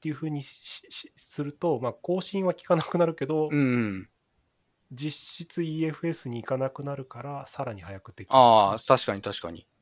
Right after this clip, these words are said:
Speaker 2: もうほぼ、ほぼそのサーバーで動いてると同然ですよね。それは。
Speaker 1: そうそ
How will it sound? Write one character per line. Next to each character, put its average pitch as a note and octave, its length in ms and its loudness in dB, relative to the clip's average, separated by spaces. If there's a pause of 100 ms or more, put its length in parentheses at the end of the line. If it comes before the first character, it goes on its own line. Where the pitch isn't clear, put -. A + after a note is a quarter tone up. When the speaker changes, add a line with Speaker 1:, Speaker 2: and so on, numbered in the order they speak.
(920)
Speaker 2:
も A#2+ 100 -2
う - 40 -6
ほ G#3 100 4
ぼ、 G#2 240 0 (260)
ほ - 140 -12
ぼ C3 80 0
そ D3 140 2
の D3+ 100 4
サ C#3+ 180 10
ー - 20 10
バ C#3+ 120 10
ー - 20 8
で C3+ 100 4
動 C#3+ 140 4
い C3+ 40 2
て - 100 -4
る G#2 80 -4
と A#2+ 100 -6
同 A2+ 160 -4
然 G#2+ 220 0
で G2+ 80 -4
す - 120 -8
よ - 80 -14
ね。 F#2+ 260 -12 (360)
そ - 140 -8
れ - 60 -2
は。 D#3+ 120 4
Speaker 1:
そ - 40 -6
う - 20 -6
そ A2 280 -8